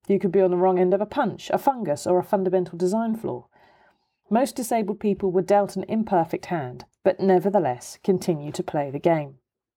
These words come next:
They go to work, fall in love, raise families, care for others. Many are invisible because they don't have a wheelchair or crutches,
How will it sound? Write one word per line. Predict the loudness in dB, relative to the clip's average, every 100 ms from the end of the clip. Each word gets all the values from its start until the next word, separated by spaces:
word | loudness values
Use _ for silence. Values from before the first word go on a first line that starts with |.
| _ -20 -20 _ -4
They | 0
go | 2 2
to | 0
work, | 2 0 -2 -8
fall | 0 2
in | 4 2
love, | 0 -2 _
raise | 2 2 2
families, | -2 -2 -4 -12 -20 -8
care | 2 2
for | 2 0
others. | 0 -4 -18 -20 _ _ _ _ _ 0
Many | 2 4
are | 6
invisible | 4 4 0 0 -4 -8 -10
because | -2 0
they | 0
don't | 0 0 0
have | -2 -2
a | -4
wheelchair | -4 -6 -4 -6 -6
or | -10
crutches, | -6 -6 -6 -16 -16